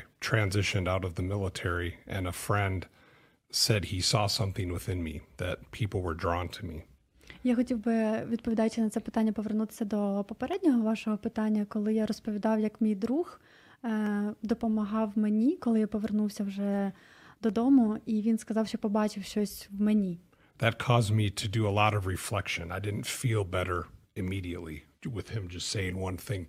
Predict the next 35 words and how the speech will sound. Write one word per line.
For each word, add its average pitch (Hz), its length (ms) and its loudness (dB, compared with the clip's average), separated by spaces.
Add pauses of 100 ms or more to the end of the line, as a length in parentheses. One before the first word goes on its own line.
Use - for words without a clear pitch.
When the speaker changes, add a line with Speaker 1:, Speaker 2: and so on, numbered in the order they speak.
Speaker 1:
to - 60 -10
me. 85 160 -10 (720)
Speaker 2:
І 233 160 2
я 233 180 2
тоді 233 200 -2
багато 233 340 2
роздумував. 226 680 4
Звісно, 240 320 4
його 233 200 6
слова 233 300 4
не 226 100 6
відразу 233 400 6
мені 208 200 8
допомогли, 214 640 4
але 214 300 0
це 226 160 0
був 208 180 -2
час, 233 300 0
коли 208 260 0
я 214 140 4
роздумував 214 540 4
над 208 220 0
тим, 233 180 4
що 214 140 -4
він 208 160 2
мені 208 140 0
сказав. 196 420 -6 (500)
Speaker 1:
But, 127 240 2 (100)
<clears throat> 147 440 10
excuse 123 300 4
me, 87 140 2
but 92 120 -2
around 110 340 6
that 104 140 4 (120)
time, 117 280 4